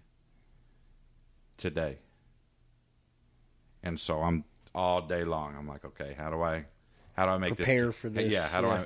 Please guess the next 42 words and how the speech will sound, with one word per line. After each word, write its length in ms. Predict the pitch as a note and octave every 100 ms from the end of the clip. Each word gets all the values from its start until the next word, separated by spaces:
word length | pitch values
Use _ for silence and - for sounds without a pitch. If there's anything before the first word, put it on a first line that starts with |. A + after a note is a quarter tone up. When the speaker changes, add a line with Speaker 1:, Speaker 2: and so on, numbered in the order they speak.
| -
Speaker 1:
I, 40 |
how 100 | F#2+
do 80 | G2
I 100 | F#2+
make 220 | F2+ E2+
this 160 | F2 -
kid 220 | F2+ D2+
feel 200 | - D#2+
better?" 280 | D#2 D2 C#2+ - - - - - - - - - - - - - -
And, 420 | F#2 F2+ F2 E2+ F2
uh, 340 | E2+ D#2+ D2 D2 _ _ _ _
so 160 | - F2+
I 60 |
go 140 | D#2+ F2+
to 80 | F#2
pick 200 | G2 G2+
him 140 | G2
up, 240 | F2 - - F2 F2 -
and 160 | F#2+ A#2
you 80 |
know 180 | C3+ A#2
Riley 360 | E2+ E2 E2+ E2
kinda 260 | - E2
walks 380 | D2 D#2 E2 -
kinda 400 | - E2+ D#2 D2+ -
natu-, 480 | F2+ E2 D#2+ - D#2+
naturally 440 | F2 E2+ C#3+ C#3+ C3+
Speaker 2:
Mm-hmm. 120 | C#3
Speaker 1:
slumped 360 | G2+ E2 D#2
over 220 | D#2 C3+ C3+
Speaker 2:
Mm-hmm. 140 | B2+
Speaker 1:
anyway. 340 | D2+ C#2+ C#2+ C#2
So 420 | - D#2 D#2 D2 - _ - - - _ _ _ -
with 180 | F2 -
football, 760 | A#2+ C3+ F#2+ D#2+ D#2 D#2+ E2 - - - - _ -
we 160 | F#2+ F#2+
have 180 | D2
noticed 540 | D#2 F#2+ F2 D#2 - E2
that 240 | D#2+ D#2
his 460 | F2 F2 E2 D2+ -
posture 680 | - F#2+ G2+ - D2 C#2 E2
is 280 | D#2 D2